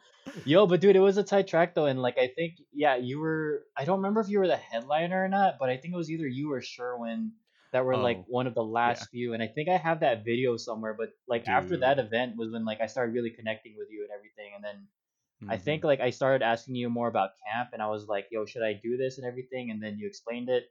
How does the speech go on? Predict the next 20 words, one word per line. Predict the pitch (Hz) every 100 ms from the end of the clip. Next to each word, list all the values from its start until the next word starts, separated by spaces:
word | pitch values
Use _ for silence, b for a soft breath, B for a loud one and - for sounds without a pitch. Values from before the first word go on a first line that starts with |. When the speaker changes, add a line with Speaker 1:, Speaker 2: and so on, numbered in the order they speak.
| _
Speaker 1:
then | 117
Speaker 2:
Mm-hmm. | 113 98 95 _ _ _ _
Speaker 1:
we | 117
ended | 123 120
up | 120
having | 117 120
that | 104 -
powwow | 107 110 120 113
with | 113 107
Amanda, | 101 107 117 107
and | 104
it's | 98
just, | 110 -
like, | 104 101 _ _ -
it, | 113
it's | 123 -
kinda | 135 120
history | 120 - 123
from | 110 101
there. | 113 110 104